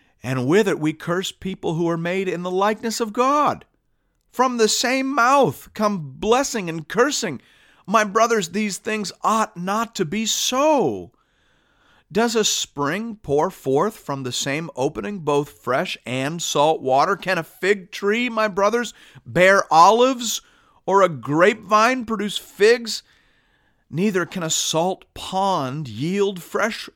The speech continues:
water. Here, James provides a diagnosis. "You've got bad water," he says, "because you've got a bad heart. What comes out of your mouth tells the truth about what resides in your heart."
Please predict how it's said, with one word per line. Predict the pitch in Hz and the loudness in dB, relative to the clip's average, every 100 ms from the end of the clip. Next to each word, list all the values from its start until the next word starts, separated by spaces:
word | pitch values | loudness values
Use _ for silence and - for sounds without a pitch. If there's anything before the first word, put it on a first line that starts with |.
| _ - | _ -6
water. | 214 285 320 320 - _ _ _ _ _ | -4 -2 -2 -2 -6 _ _ _ _ _
Here, | - 214 254 190 | -4 0 0 0
James | 151 151 160 190 190 | -2 -4 -4 -4 -6
provides | - - 151 151 165 180 | -10 -8 0 4 4 4
a | 175 | 0
diagnosis. | 143 180 202 190 220 262 110 - - _ _ _ - | 4 4 4 2 -2 -2 -4 -8 -14 _ _ _ 2
"You've | 220 196 | 2 6
got | 247 196 | 4 4
bad | 135 196 226 226 | 2 4 4 2
water," | 208 247 330 330 151 | 0 0 0 0 -2
he | 127 | -4
says, | 127 139 120 | -4 -4 -4
"because | 135 151 180 165 | -4 -4 -2 -4
you've | 151 | -2
got | 147 | -2
a | 127 | -2
bad | 104 117 123 123 117 - _ _ _ _ | -4 -4 -2 -2 -4 -12 _ _ _ _
heart. | - - 123 104 - _ _ - | -10 -4 -2 -2 -8 _ _ -4
What | 131 131 | -4 -2
comes | 165 143 139 - - | -4 -4 -4 -8 0
out | 151 202 | 4 4
of | 233 | 2
your | 202 202 | 0 -2
mouth | 180 190 208 214 - _ | 0 2 2 2 -4 _
tells | - - 180 208 180 | -10 0 2 2 0
the | - | -6
truth | 160 - - 196 220 - - | -8 -10 -6 -2 -2 -4 -8
about | 135 160 151 147 | 0 2 2 2
what | 156 160 - | -2 -2 -4
resides | 135 113 101 139 165 175 160 - - | -6 -4 0 2 4 2 -2 -10 -10
in | 160 160 | -10 -6
your | 165 165 | -4 -4
heart." | 160 - 143 180 127 | -6 -4 0 2 0